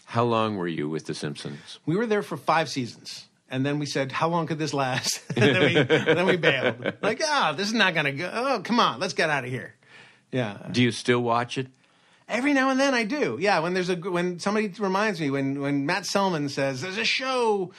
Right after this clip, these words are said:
Speaker 2: you gotta watch this show," or my, one of my buddies, or Al Jean, or John Frank, or somebody says, "Watch this." By the way, Matt Selman, who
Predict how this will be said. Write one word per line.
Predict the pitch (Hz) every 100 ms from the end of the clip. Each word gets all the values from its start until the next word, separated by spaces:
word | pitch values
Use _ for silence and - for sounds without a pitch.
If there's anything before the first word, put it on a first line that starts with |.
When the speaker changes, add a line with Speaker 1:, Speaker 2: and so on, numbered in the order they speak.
| -
Speaker 2:
you | -
gotta | 214 240
watch | 226 226 -
this | 208
show," | - 233 226 208 165
or | 139
my, | 135 147
one | 175
of | 170
my | 170
buddies, | 156 156 170 151 135
or | 131 127
Al | 135 151
Jean, | 151 156 160 147
or | 127
John | 156 151
Frank, | 131 160 160 135
or |
somebody | 123 147 147 139 127
says, | 127 120 110 - -
"Watch | 147 156 -
this." | 123 113 - -
By | 269
the |
way, | 240
Matt | 190 220
Selman, | - 220 196 147 131 127 - _
who | - 147